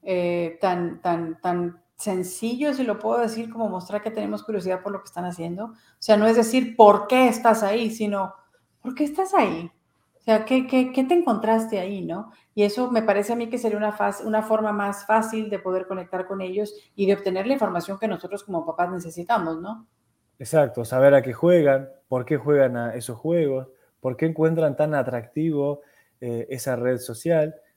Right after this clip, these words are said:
Speaker 2: Bueno, ve-, veamos, por ejemplo, por qué nuestros adolescentes en general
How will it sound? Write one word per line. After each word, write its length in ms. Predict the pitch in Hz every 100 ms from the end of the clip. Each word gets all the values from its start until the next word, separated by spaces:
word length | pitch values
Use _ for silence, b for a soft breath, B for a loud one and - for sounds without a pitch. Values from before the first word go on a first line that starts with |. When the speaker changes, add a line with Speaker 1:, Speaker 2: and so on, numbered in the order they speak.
| _
Speaker 2:
Bueno, 300 | 147 127 101
ve-, 200 | 117 127 -
veamos, 360 | 127 135 151
por 120 | 131 123
ejemplo, 400 | 143 147 147 127
por 220 | 123 120
qué 260 | 135 139
nuestros 320 | 135 113 117 113
adolescentes 720 | 113 113 110 135 135 131 - b b b -
en 180 | 127
general 680 | 113 127 120 117 135 139 147